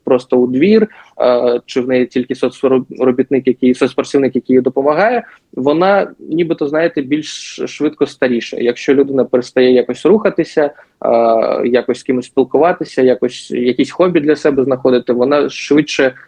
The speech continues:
старіє. Тому, можливо, е, окрім коштів, ця норма має давати змогу соціалізуватися і не випадати з суспільства. Але я вважаю, що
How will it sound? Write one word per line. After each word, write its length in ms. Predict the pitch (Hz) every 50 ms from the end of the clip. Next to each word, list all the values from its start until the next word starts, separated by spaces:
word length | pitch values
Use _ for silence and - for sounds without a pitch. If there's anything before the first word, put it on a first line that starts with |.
| _ _
старіє. 540 | - - - 143 135 135 127 117 107 - - -
Тому, 240 | - 127 147 180 196
можливо, 640 | 190 185 170 151 165 202 226 233 220 202 185 180 - _ _ _ _ _ - -
е, 260 | - 123 - - - - - - _ _ -
окрім 540 | - 147 139 - 185 185 185 175 170 - - -
коштів, 440 | 185 214 247 247 - - 151 135 -
ця 200 | - - 151 147
норма 340 | 160 180 190 185 175 170 160
має 400 | 160 170 170 165 160 151 - - - _ _ _ _ _ _ _ _ _ _ _ _ _ _ -
давати 360 | 139 143 147 156 156 151 151 139
змогу 280 | 151 160 160 143 143
соціалізуватися 960 | - - 147 - - 151 151 151 143 156 165 180 190 196 - 151 - - 151
і 80 | 135 139
не 100 | 139 139
випадати 480 | 147 139 143 147 147 160 156 - 147 131
з 80 | -
суспільства. 640 | - 151 - - - 123 110 113 - - - - - _ - - - - _
Але 340 | - - 123 139 156 175 170 - - - - - - 139
я 160 | 139 151 151
вважаю, 340 | 156 160 143 160 160 156 143
що 580 | - - - 147 143 143 143 139 139 139 131